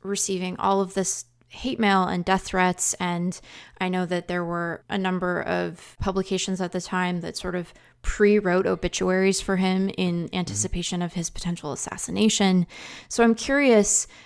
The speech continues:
Speaker 1: kind of what the coverage looked like at the time and how kind of honest it was in grappling with that. I, I imagine that the coverage may not have risen to what we would expect of it today, but I am curious sort of how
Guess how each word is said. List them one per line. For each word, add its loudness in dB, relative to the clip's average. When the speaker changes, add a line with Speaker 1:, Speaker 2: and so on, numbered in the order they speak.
Speaker 1:
kind -2
of -4
what 2
the 0
coverage -2
looked -6
like -4
at -2
the -12
time -4
and -4
how -2
kind -2
of -2
honest 2
it 0
was 0
in -2
grappling 0
with -4
that. 0
I, 0
I 2
imagine 2
that -4
the 8
coverage 6
may 4
not 4
have -2
risen -2
to -6
what -4
we -2
would -2
expect -8
of -4
it -8
today, 2
but -2
I 2
am 0
curious -4
sort -6
of -12
how 0